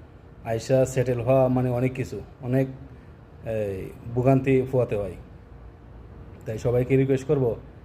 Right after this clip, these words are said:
সৌদি আরবে আসার আগে অন্তত পক্ষে ভালো একটা কোম্পানিতে ডেলিগেট দিয়ে আসবেন বা ভালো একটা লোকের মাধ্যমে আসবেন। কারণ আইসা যদি মনে করেন যে যায়া যেটাই হয় হবে, যায়া একটা ব্যবস্থা করব, কিন্তু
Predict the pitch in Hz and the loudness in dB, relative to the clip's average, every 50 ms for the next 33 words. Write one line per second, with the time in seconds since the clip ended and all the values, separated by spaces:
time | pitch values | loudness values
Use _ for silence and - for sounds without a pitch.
0 | - - - - - - - - - - - - 123 120 127 131 131 131 123 117 | -20 -20 -20 -20 -20 -20 -20 -20 -20 -20 -8 -6 -2 0 2 4 4 4 2 0
1 | 120 - - 147 139 143 143 131 120 107 95 90 - - - - - - - 120 | -2 0 2 4 4 4 4 4 2 0 -2 -4 -10 -18 -20 -20 -20 -10 -8 -6
2 | 123 127 120 123 - 131 123 131 139 117 104 - - - - - - - - - | -6 -4 -6 -4 -4 -4 -4 -2 -4 -4 -4 -6 -12 -18 -20 -20 -20 -20 -20 -16
3 | - 120 113 117 117 127 127 - - 131 143 135 127 123 135 131 135 135 135 135 | -12 -2 0 4 4 4 2 2 0 0 2 2 2 4 4 4 4 4 4 4
4 | 131 135 139 131 123 120 110 120 127 127 123 123 120 113 110 110 131 127 117 113 | 2 2 0 2 2 2 2 2 0 0 0 -4 -6 -8 -4 0 2 2 2 2
5 | 107 110 113 117 113 113 110 104 110 107 107 107 95 - - - - - - - | 0 -2 -4 -4 -4 -4 -4 -4 -4 -4 -4 -4 -6 -8 -14 -20 -20 -20 -20 -20
6 | - - - 110 113 113 117 120 120 117 - 127 120 131 135 147 143 131 120 110 | -20 -18 -4 -2 0 2 2 2 0 0 0 2 4 4 4 4 4 4 2 2
7 | 101 110 113 117 110 104 101 104 98 90 90 - - - - - - - - - | 0 -2 -2 -2 -4 -4 -4 -8 -10 -10 -12 -16 -18 -20 -20 -20 -20 -20 -12 -10
8 | 113 110 113 110 110 104 - - - - - - - - 127 120 120 - 151 143 | -8 -8 -8 -8 -10 -12 -14 -16 -18 -20 -20 -20 -10 -4 -4 -4 0 4 4 4
9 | 139 135 143 147 147 143 139 135 131 135 131 135 135 131 139 127 127 139 143 143 | 4 4 2 2 4 4 4 4 2 2 2 2 2 2 2 4 4 6 6 6
10 | 135 127 120 117 117 120 127 117 120 131 139 131 135 135 135 131 120 - - - | 4 2 0 -4 -4 -4 -4 -2 0 0 0 2 4 4 4 2 0 -2 -12 -18
11 | - - - - - - 139 131 127 123 110 98 - - - - - - - - | -20 -20 -20 -20 -6 0 0 2 4 2 0 0 -4 -12 -16 -20 -20 -20 -20 -20
12 | - - - - 127 123 127 123 117 113 107 95 - - - - - - - - | -20 -20 -6 -2 2 4 4 4 4 2 -2 -6 -12 -16 -18 -20 -20 -20 -20 -20
13 | - - - - - - 127 120 123 127 123 123 127 - 120 127 120 107 104 101 | -20 -20 -18 -16 -8 -4 -2 2 2 4 2 2 0 0 0 0 0 0 -2 -4
14 | 98 - 117 107 117 117 104 101 | -4 -6 -8 -6 -4 -4 -6 -6